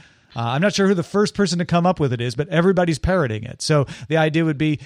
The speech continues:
you release a set of superhero names and powers,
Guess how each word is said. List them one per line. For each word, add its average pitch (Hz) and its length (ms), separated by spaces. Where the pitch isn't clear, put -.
you 160 140
release 165 320
a 151 60
set 139 220
of 127 60
superhero 131 720
names 117 300
and 120 140
powers, 117 560